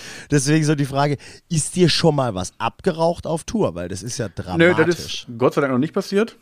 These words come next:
Speaker 1: Okay, geil. <laughs>
Speaker 2: All-, allerdings ist mir mal, als ich angefangen habe, eine Fest-, Festplatte abgeraucht,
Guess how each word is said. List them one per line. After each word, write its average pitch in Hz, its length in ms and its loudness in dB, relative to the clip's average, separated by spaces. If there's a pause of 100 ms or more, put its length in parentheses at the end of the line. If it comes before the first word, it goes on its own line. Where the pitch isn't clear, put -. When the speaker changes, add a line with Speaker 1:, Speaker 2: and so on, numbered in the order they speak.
(380)
Speaker 1:
Okay, 107 340 -4
geil. 80 260 -8 (160)
<laughs> 185 160 2
Speaker 2:
All-, 117 300 6
allerdings 139 320 6
ist 147 120 -8
mir 135 80 4
mal, 127 220 6
als 120 120 2
ich 123 100 -2
angefangen 127 360 0
habe, 120 80 0
eine 120 120 0
Fest-, 147 160 -6
Festplatte 120 500 -2
abgeraucht, 101 600 0